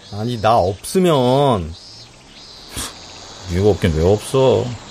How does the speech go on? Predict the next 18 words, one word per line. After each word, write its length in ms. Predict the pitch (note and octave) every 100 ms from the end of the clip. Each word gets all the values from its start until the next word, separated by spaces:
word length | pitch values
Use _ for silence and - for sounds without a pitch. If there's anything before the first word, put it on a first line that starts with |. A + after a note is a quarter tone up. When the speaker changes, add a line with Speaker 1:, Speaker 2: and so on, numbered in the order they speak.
| - - - - - - - -
Speaker 1:
나 280 | - A#2+ C3+ F2 - - - - - - - - -
군대 220 | - C#3+ D#3
가. 180 | B2+ C3+ - - -
Speaker 2:
뭐? 260 | G#2+ A3+ B3+ - - - - - -
Speaker 1:
이번 200 | A#2+ E3+
학기 180 | E3 D#3
끝나고 360 | F3 F3 D#3
갈 180 | G#2+ G2
거야. 240 | A#2+ G#2 B2 - - - - - - - - - -
아, 120 | D#3+
그니까 580 | A3+ C#4 C#4+ G3+ F#3+ F#3+
그 100 | D#3+
전에 220 | G3 A3+
형 200 | F3+ A#3
짝 180 | - G#3
찾아주고 360 | - B3 C4 G#3
싶다고. 840 | - - A3 F3+ D3 D3+ A2 D#2+ G#2+ - - - - - - - -
Speaker 2:
아니, 180 | - A3